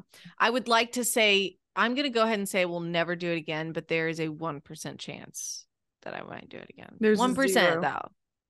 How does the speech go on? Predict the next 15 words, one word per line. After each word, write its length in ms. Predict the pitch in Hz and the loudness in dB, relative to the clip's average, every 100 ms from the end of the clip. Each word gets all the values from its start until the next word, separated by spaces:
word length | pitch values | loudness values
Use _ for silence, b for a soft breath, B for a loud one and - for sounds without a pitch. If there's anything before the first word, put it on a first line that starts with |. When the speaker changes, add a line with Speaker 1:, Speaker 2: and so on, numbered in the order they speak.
| - | 0
Speaker 2:
A 40 | 208 | 2
zero 400 | 180 196 180 180 | 6 6 6 4
percent 320 | 190 185 170 | 0 -8 -8
Speaker 1:
One. 60 | - | -6
Speaker 2:
chance. 400 | 190 - 190 240 | -6 -4 2 4
Like, 140 | 240 | 6
can 120 | 269 | 8
you, 360 | 285 302 262 175 | 8 10 6 6
can 160 | - | 6
you 120 | 247 220 | 6 8
watch 280 | 196 208 | 6 6
someone 280 | - 240 190 | 2 2 4
else 220 | 175 214 | 2 0
play 300 | - 285 302 | 0 2 2
it? 100 | 311 | 0